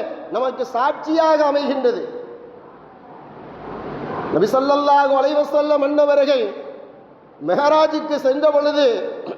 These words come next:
நபி ஸல்லல்லாஹு அலைஹி வஸல்லம் அன்னவர்கள் மெஹராஜுக்கு சென்ற பொழுது, மூசா அலைஹிஸ்ஸலாத்து வஸ்ஸலாம் அன்னவர்களை அவர்களது கபரிலே தொழுத நிலையில் நான் பார்த்தேன் என்பதாக சொன்னார்கள்.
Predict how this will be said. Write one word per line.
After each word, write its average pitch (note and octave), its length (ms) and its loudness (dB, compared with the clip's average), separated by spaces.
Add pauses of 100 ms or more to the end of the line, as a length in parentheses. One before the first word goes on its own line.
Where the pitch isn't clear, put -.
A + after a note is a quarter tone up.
(1500)
நபி G3 140 2
ஸல்லல்லாஹு D4+ 680 4
அலைஹி D4 280 2
வஸல்லம் D#4 460 2
அன்னவர்கள் D4+ 640 2 (440)
மெஹராஜுக்கு D#4+ 680 2
சென்ற D4 320 0
பொழுது, D4+ 340 2 (640)
மூசா D4+ 300 -2 (100)
அலைஹிஸ்ஸலாத்து D#4 680 2
வஸ்ஸலாம் D4 540 2
அன்னவர்களை D4 840 2 (680)
அவர்களது A3+ 640 0 (120)
கபரிலே B3+ 580 4 (640)
தொழுத A#3 400 0
நிலையில் A3+ 380 0
நான் G3+ 280 2
பார்த்தேன் G#3+ 500 2
என்பதாக F3+ 540 2
சொன்னார்கள். C#3+ 560 -6